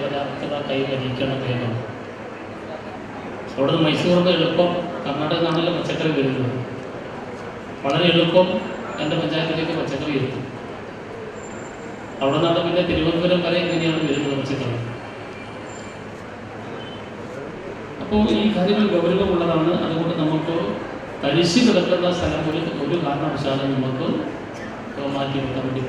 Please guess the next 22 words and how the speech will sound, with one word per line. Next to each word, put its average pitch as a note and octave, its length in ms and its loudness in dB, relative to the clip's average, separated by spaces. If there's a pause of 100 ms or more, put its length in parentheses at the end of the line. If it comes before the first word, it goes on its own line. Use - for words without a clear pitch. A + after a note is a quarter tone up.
(140)
സാധിക്കില്ല. A#2+ 420 -2 (1400)
ഇത് E3 180 -2
പറയുമ്പോൾ F#3 400 4
ഒരുപാട് F3+ 400 4
കാര്യങ്ങൾ F3 320 2
പറഞ്ഞു D#3 260 0
പോകേണ്ടതായിട്ട് D3+ 560 -2
വരും. B2 180 4 (1500)
ഇപ്പം D#3 260 4
നമ്മൾ E3+ 180 2 (1500)
അധ്വാനശീലം F#3 760 4
നമ്മൾ E3 220 2
കുറഞ്ഞ് D#3 260 0
കുറഞ്ഞ് D#3+ 240 0
വരികയാണല്ലോ C#3+ 460 0
അല്ലേ? B2 120 4 (120)
നമ്മുടെ C3+ 200 0 (160)
അധ്വാനശീലം D3+ 640 -4
വളരെ C#3 240 -2
കുറഞ്ഞ് C#3 280 -4
കുറഞ്ഞ് C#3 200 -2
വരികയാണ്. B2 400 -2